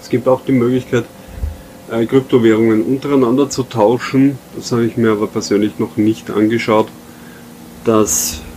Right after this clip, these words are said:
wäre auch noch so ein Thema. Also, dann sind wir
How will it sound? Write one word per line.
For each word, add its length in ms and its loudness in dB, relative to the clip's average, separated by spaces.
wäre 500 0
auch 240 -4
noch 120 -4
so 200 -2
ein 260 -2
Thema. 300 0
Also, 400 2
dann 180 -2
sind 340 0
wir 220 2